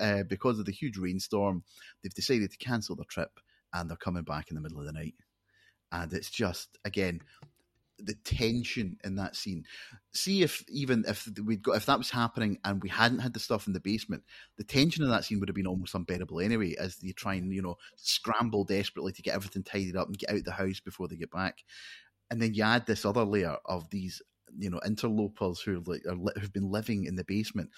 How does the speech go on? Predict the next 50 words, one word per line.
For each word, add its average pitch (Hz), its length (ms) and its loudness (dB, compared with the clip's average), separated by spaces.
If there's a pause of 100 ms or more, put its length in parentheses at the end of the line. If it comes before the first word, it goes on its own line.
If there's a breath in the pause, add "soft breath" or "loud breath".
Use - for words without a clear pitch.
(680 soft breath)
It's - 300 -2 (160)
unreal, 107 680 2
and 95 300 -2
that 113 360 2
tension 107 500 0
that - 120 -4
from 98 220 -2
that 110 160 2
moment 101 280 2
on, 90 220 -4 (340 soft breath)
I - 40 -8
don't 127 180 -4
think 113 160 0
disappears 101 480 -2
at - 140 -8
all 101 260 2
for - 80 -18
the 90 80 -2
rest 87 220 -4
of 90 40 -6
the 85 60 -4
film. 92 180 -4
I 98 40 2
think 107 120 2
you're 104 120 4
right, 95 160 -2
Colin. 85 320 -2
It's - 160 -10
like, 90 140 -4 (220 soft breath)
it's 101 200 -2
right 107 240 2
there 98 180 2
from 98 180 -4
the 92 80 0
rest 117 220 2
of 101 60 -4
the 92 60 -2
movie, 95 360 -2 (400 soft breath)
and 98 100 -6
you, 95 140 0
because 131 640 6 (240 soft breath)
it's - 140 -6
gone 104 140 2
off 107 200 2
on 104 80 0
this 98 160 -2
really 98 140 0
weird 98 400 0
narrative 98 520 -2
run, 95 300 0